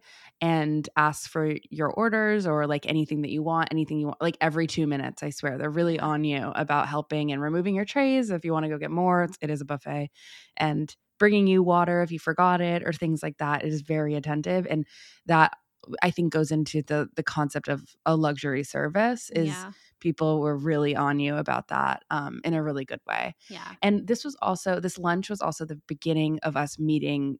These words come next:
Speaker 1: the characters. And, like, r-, I think this was the first time we saw some of the, um, the sort of, like, scoundrelly type characters where you don't really know who they are at all. Th-, they,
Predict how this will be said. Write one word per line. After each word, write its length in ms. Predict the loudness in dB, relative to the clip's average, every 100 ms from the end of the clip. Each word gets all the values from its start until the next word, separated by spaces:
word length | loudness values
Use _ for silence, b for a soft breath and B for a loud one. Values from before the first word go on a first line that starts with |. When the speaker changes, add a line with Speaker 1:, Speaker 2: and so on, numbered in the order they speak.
| _
Speaker 1:
the 80 | -10
characters. 920 | -2 0 -2 -6 -10 -8 -10 -14 -18 B B B B 2
And, 180 | 4 4
like, 280 | 2 0 -6 _ _ _ -14
r-, 140 | -14 _ _ 0
I 140 | 0
think 280 | 2 -2 -2
this 140 | -4 -6
was 120 | -4
the 100 | 0
first 240 | 2 0
time 160 | 2 0
we 100 | 0
saw 180 | -2 -4
some 180 | -2 -4
of 200 | -4 -4
the, 260 | -2 -2 -2
um, 400 | -4 -4 -6 -8 _ _ _ _ -10 0
the 140 | 2
sort 200 | 4 4
of, 80 | 4
like, 120 | 2
scoundrelly 640 | 0 -2 0 0 0 2 0
type 240 | 0 -2 -2
characters 540 | -2 -2 -4 -6 -4
where 80 | -2
you 120 | 0
don't 160 | 0 0
really 200 | 0 2
know 340 | 2 2 -2 B B B B
who 440 | 6 6 6 2 0
they 220 | 2 2
are 380 | 2 0 0 0
at 160 | 0
all. 540 | 0 0 2 0 -2 -6
Th-, 340 | -8 -6 -4 0
they, 340 | 2 2 0